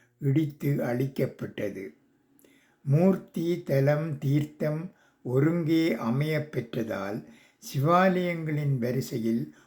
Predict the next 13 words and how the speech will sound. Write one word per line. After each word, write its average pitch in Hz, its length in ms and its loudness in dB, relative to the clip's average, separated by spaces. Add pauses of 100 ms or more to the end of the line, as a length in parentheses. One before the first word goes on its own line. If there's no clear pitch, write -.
(140)
ஒன்றாக 147 840 0
தெரிவு 131 300 0
செய்யப்பட்டது 113 1200 -4 (320)
கீரிமலை 139 760 2
நகுலேஸ்வரம். 113 1000 -2 (640)
இக்கோயிலின் 180 880 2
சிறப்பு 151 580 0
நூல்கள் 135 600 0 (240)
பல 143 400 2
உள்ளன. 117 680 -4 (460)
தட்சிண 170 500 0
கைலாய 143 680 2
புராணம், 123 680 -4